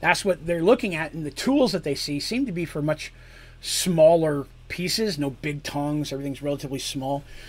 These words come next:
So they, they're thinking, "Okay, well, whoever lived here, maybe they made small magic stuff." Of course, the main thing that they find in the room is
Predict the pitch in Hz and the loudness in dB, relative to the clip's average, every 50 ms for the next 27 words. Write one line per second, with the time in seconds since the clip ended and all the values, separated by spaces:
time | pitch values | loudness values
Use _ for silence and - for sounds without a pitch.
0 | - - - - 160 147 156 160 156 139 143 143 135 - 190 170 165 180 202 - | -18 -14 -8 -6 -4 -2 -2 -2 -2 -4 -6 -6 -4 -4 -2 0 0 0 2 4
1 | 196 170 175 180 175 190 202 202 202 190 180 175 165 147 - 202 240 302 269 - | 4 4 4 4 2 6 6 6 6 6 4 0 -2 -4 -2 4 4 4 4 2
2 | - 170 156 156 160 151 143 143 147 156 151 151 147 139 143 143 139 143 - - | 0 -2 -2 0 0 -2 -2 -2 -2 -2 0 0 0 0 0 -2 -4 -6 -10 -20
3 | - - - - - - - - 151 139 123 123 127 156 190 196 - 151 131 - | -20 -20 -18 -12 -8 -6 -6 -4 -4 -4 -4 -2 2 4 4 4 4 0 -6 -6
4 | - - - - - - - - - - - - - - - - - - - - | -8 -8 -8 -12 -14 -20 -20 -20 -20 -20 -20 -20 -20 -20 -20 -20 -20 -20 -20 -20
5 | - - - - - - - - - - - - - - - - - - - - | -20 -20 -20 -20 -20 -20 -20 -20 -20 -20 -20 -20 -20 -20 -20 -20 -20 -20 -20 -20
6 | - - - - - - - - - - - - - - - - - - - - | -20 -20 -20 -20 -20 -20 -20 -20 -20 -20 -20 -20 -20 -20 -20 -20 -20 -20 -18 -18
7 | - - - - - - - - 180 - 247 254 - - 208 220 214 208 - - | -18 -18 -18 -18 -14 -6 -2 2 6 8 8 8 8 6 2 4 2 2 2 -2
8 | - - - - - - - - - - - - - - - - 202 233 294 302 | -12 -20 -20 -20 -20 -20 -20 -20 -20 -20 -20 -20 -20 -20 -6 4 10 10 12 12
9 | 294 226 170 190 156 151 143 135 151 139 - - 147 139 135 131 131 131 113 113 | 12 10 6 2 0 0 -2 -2 -2 -4 -4 -4 -6 -6 -6 -6 -6 -8 -8 -10
10 | 113 110 110 110 104 107 - - - | -10 -10 -10 -10 -10 -12 -12 -12 -14